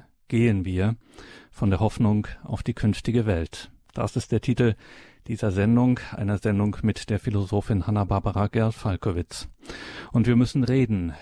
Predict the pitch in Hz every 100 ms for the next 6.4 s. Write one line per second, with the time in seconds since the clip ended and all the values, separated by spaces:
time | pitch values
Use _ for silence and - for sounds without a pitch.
0 | - 107 98 107 110 107 117 123 127 110
1 | 87 85 78 - - - - - 87 110
2 | 101 107 117 117 - - - - - -
3 | _ - 127 123 - 90 - - - -
4 | - 92 87 - - 82 - - - -
5 | 135 147 151 135 123 - - - - -
6 | - 131 117 135